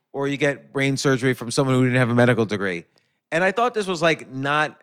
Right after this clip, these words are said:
an interesting question. And this was a very smart person. Like, she was working for Bloomberg, the mayor at the time. And she was asking me this, and I said, "I would rather get brain surgery from someone who's done a lot of brain surgeries." <laughs>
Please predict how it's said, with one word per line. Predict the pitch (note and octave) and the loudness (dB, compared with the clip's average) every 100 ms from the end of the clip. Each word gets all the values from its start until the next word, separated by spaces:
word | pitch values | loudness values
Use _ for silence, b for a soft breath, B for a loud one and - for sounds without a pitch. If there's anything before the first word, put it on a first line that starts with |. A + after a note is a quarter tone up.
| _ | _
an | - | -18
interesting | C#3+ D3 D3 - C3+ | -14 -12 -14 -12 -12
question. | B2 C#3 C3+ - G2+ F#2+ - b b - | -6 -2 -2 -2 -4 -4 -8 b b 2
And | E3+ | 4
this | |
was | A3+ | 6
a | A#3+ | 6
very | G3+ F#3 | 4 2
smart | F3+ E3 | 0 2
person. | F3 D#3 A2+ F#2+ | 4 2 -2 -6
Like, | A2 G#2 | -6 -8
she | - - B2 - _ _ _ | -12 -14 -14 -16 _ _ _
was | - A2 - | -8 -8 -6
working | A#2 C3 B2 | -6 -4 -4
for | A#2+ A2 | -6 -8
Bloomberg, | F2+ B2+ B2 C3 A#2+ | -6 -8 -2 0 0
the | G#2+ | -2
mayor | G#2+ A#2+ B2 | 0 2 2
at | |
the | A2+ | 0
time. | - C3 B2+ A2+ b b - | -2 0 0 -4 b b -10
And | C#3 | -6
she | D#3 | 0
was | |
asking | F3+ G3 F3+ | 2 2 2
me | |
this, | D3+ | 0
and | D3+ | 2
I | D#3 | 2
said, | E3 | 4
"I | D#3+ | 4
would | D#3+ | 4
rather | E3+ G#3 E3+ | 2 0 -4
get | D3 - | -6 -4
brain | C3+ C#3 | -4 -2
surgery | D3 C#3 D3 D3+ | -2 0 4 4
from | C#3 C3+ | 4 2
someone | - C#3 C#3+ D3 | 4 6 4 4
who's | C#3+ C#3+ C#3+ | 0 -2 -2
done | - C3 C3+ | 2 4 4
a | |
lot | C3+ C#3 | 6 4
of | B2 | 2
brain | C3+ F#3 | -2 -6
surgeries." | E3 A2 G2 G2+ G2 - | -8 -10 -8 -4 -4 -4
<laughs> | - | -10